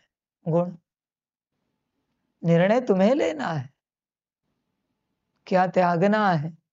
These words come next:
और क्या धारण करना है, क्या अंगीकार करना है और क्या छोड़ देना है। परमात्मा को सब दिखता है क्या,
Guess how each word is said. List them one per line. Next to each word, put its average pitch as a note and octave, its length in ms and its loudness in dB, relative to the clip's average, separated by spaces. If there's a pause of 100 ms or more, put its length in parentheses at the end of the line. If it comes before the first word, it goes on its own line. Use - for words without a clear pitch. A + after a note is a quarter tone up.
(360)
और F#3 120 -2
क्या G#3 220 2
धारण G3 440 0
करना D#3 400 -6
है, C#3+ 180 -12 (1700)
क्या G3 240 2
अंगीकार F#3 680 0
करना E3 360 -6
है F#3+ 260 -16 (840)
और F3+ 100 -10
क्या F3 200 -2
छोड़ D#3+ 440 -4
देना D3+ 380 -8
है। - 280 -20 (1900)
परमात्मा G#3 580 0
को D#4 180 -6
सब B3 280 -2
दिखता G#3+ 460 -2
है G3+ 200 -10
क्या, F#3+ 360 -2